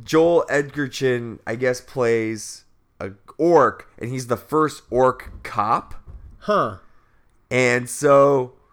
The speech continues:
Speaker 1: and I guess the whole movie is revolving around, like, there's a w-, magic wand that is on the, that is, like, that's on the streets, that's, like, considered, like, a nuclear weapon, I guess.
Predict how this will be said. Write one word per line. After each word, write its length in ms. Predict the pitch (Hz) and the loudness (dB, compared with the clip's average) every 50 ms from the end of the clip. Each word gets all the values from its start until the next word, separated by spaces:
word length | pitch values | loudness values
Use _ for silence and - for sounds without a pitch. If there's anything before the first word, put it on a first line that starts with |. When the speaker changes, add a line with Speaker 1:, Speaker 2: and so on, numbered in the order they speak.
| _ _ _ _ _ _ | _ _ _ _ _ _
Speaker 1:
and 100 | 127 127 | 2 2
I 120 | 131 127 117 | 4 2 2
guess 320 | 120 131 143 147 143 - | 2 0 0 0 -2 -4
the 140 | - 143 131 | -4 -4 -2
whole 180 | 131 139 139 | 0 0 0
movie 320 | 139 139 139 139 131 135 127 | 0 -2 -4 -4 -4 -6 -6
is 80 | 123 | -6
revolving 520 | 120 127 120 120 120 113 113 117 127 127 123 | -8 -8 -8 -4 -2 -2 0 0 -2 -4 -6
around, 500 | 123 120 117 117 117 113 117 117 113 110 | -4 -4 -2 -2 0 -2 -2 -4 -4 -6
like, 300 | 107 101 90 82 - _ _ _ _ _ _ _ - | -8 -8 -8 -10 -14 _ _ _ _ _ _ _ -2
there's 200 | 117 120 117 117 | -2 -2 0 0
a 40 | |
w-, 360 | 110 101 101 98 98 98 98 90 - | -2 -2 -4 -8 -12 -14 -16 -16 -12
magic 520 | 104 107 110 110 110 117 117 120 104 - | -8 -4 -2 -2 -2 -2 -4 -8 -14 -14
wand 800 | 92 95 101 101 101 104 107 113 120 127 143 151 170 160 160 151 143 _ _ _ _ _ _ _ _ _ _ - | -14 -10 -6 -4 -4 -2 -2 -2 -2 -2 -4 -4 -8 -12 -16 -20 -20 _ _ _ _ _ _ _ _ _ _ -20
that 520 | 131 127 123 123 131 127 123 120 - - | -20 -12 -4 -2 0 2 2 0 -2 -2
is 300 | - 131 127 123 120 120 | -2 -2 -2 -2 -4 -8
on 280 | - - 117 120 123 127 | -6 -4 -2 -2 -2 -2
the, 220 | 127 123 120 - - | -4 -6 -6 -8 -8
that 240 | - 113 110 110 110 110 | -6 -2 -2 0 0 -2
is, 180 | 110 110 117 | -4 -6 -6
like, 420 | 113 107 104 92 85 - - - _ _ _ _ _ _ _ _ _ _ _ _ _ _ _ _ _ _ _ _ _ | -6 -4 -4 -6 -8 -12 -18 -20 _ _ _ _ _ _ _ _ _ _ _ _ _ _ _ _ _ _ _ _ _
that's 320 | - 110 110 104 - - - _ | -8 -8 -8 -8 -8 -12 -16 _
on 200 | - 113 117 117 | -4 -4 -2 -2
the 60 | 117 117 | -4 -6
streets, 500 | - - - - 143 143 147 151 147 - | -10 -10 -8 -6 -4 -4 -4 -4 -4 -6
that's, 180 | 135 127 117 - | -6 -6 -4 -4
like, 160 | 123 117 120 | -4 -4 -6
considered, 420 | - 123 120 - - 123 120 117 117 | -8 -16 -14 -10 -6 -4 -4 -2 -2
like, 160 | 113 110 113 | -4 -4 -4
a 80 | 110 | -6
nuclear 500 | 107 107 113 117 113 117 120 123 117 107 | -6 -4 -4 -4 -4 -6 -6 -4 -4 -2
weapon, 360 | 101 98 101 104 - - 131 135 | -2 -4 -4 -6 -6 -6 -6 -6
I 80 | 135 | -6
guess. 580 | 139 147 160 165 180 185 - - - - - | -4 -4 -2 -2 -4 -4 -8 -12 -14 -16 -20